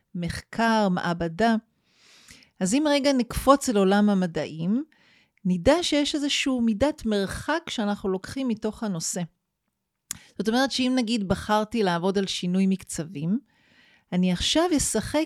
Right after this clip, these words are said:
עם קצב מהיר לאט גם כשלא בא לי, כי זה הנושא הנבחר. בניגוד לחימום או למקום שהוא רק מה הריקוד שלי, ששם אני אתן לקצב שבא לי להוביל אותי. כשאני לוקחת נושא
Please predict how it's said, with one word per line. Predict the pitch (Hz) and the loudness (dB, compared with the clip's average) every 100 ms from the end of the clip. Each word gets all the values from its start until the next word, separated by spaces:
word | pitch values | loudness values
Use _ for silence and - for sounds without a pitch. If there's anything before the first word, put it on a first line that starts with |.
| - | -2
עם | 226 214 | -6 -4
קצב | 262 262 277 208 | -2 -2 -2 -2
מהיר | 196 185 247 240 | 0 0 -2 0
לאט | 196 - 208 208 | -2 0 -2 -2
גם | 214 285 | -2 -2
כשלא | - - 254 277 | -4 -4 2 2
בא | 220 156 131 | 2 0 -2
לי, | 170 247 _ _ _ | -6 -10 _ _ _
כי | - 175 | -4 -2
זה | 254 | 0
הנושא | 302 285 262 - | 0 0 -2 -2
הנבחר. | 269 262 208 - - 175 143 - _ _ - | 0 0 -2 -4 -4 -4 -4 -12 _ _ 2
בניגוד | 196 202 254 | 4 4 2
לחימום | 254 - - 196 208 254 262 262 240 - - | 0 -2 0 4 6 6 6 4 0 -10 -2
או | 190 | 0
למקום | 190 185 - 240 240 | 0 -2 0 0 0
שהוא | - 202 | 2 4
רק | 185 220 - | 4 2 0
מה | 196 214 | 2 2
הריקוד | 214 - 262 | 2 2 0
שלי, | - 262 220 | 2 2 2
ששם | 240 - 302 302 | 0 2 4 4
אני | 277 269 - | 2 0 0
אתן | 302 294 302 - _ - | 0 2 -2 -8 _ -4
לקצב | 233 285 277 285 | -2 0 0 0
שבא | - - 214 233 | -2 2 6 6
לי | 277 311 339 - | 6 4 0 0
להוביל | 190 185 165 185 156 | 2 2 0 -2 -4
אותי. | - 151 147 _ _ _ _ - - - - - _ | -6 -10 -12 _ _ _ _ -20 -20 -20 -20 -20 _
כשאני | - - 202 202 | -6 0 4 6
לוקחת | 190 - 311 339 233 | 4 2 0 0 0
נושא | 208 - 254 233 | 0 0 2 2